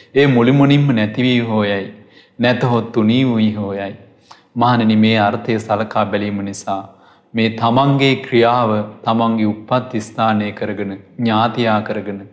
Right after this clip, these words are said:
පිළිසරණ කරගෙන වාසය කරන්නේ යම් යහපත් වූ හෝ අයහපත් හෝ යම් කර්මයක් කරොත් ඒ කර්මය තමන්ගේ දායාදේ වෙලා තියෙන්නේ කියලා නිතර සිහි කළ යුත්තේ. මේ කයින්, වචනින්, මනසින්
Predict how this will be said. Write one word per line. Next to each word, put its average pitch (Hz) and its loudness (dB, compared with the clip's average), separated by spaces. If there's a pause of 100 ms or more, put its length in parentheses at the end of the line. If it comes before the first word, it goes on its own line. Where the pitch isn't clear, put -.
(140)
පිළිසරණ 110 -4
කරගෙන 98 -10 (540)
වාසය 110 0
කරන්නේ 101 -6 (580)
යම් 123 2
යහපත් 117 2
වූ 120 6
හෝ 117 2
අයහපත් 113 2
හෝ 110 0
යම් 110 2
කර්මයක් 120 0
කරොත් 107 -6 (240)
ඒ 120 2
කර්මය 113 0
තමන්ගේ 107 0
දායාදේ 107 0
වෙලා 101 -8
තියෙන්නේ 101 -12
කියලා 104 -12 (440)
නිතර 113 -8
සිහි 104 -12
කළ 104 -12
යුත්තේ. 98 -14 (500)
මේ 107 -2
කයින්, 120 0
වචනින්, 104 -4
මනසින් 101 -6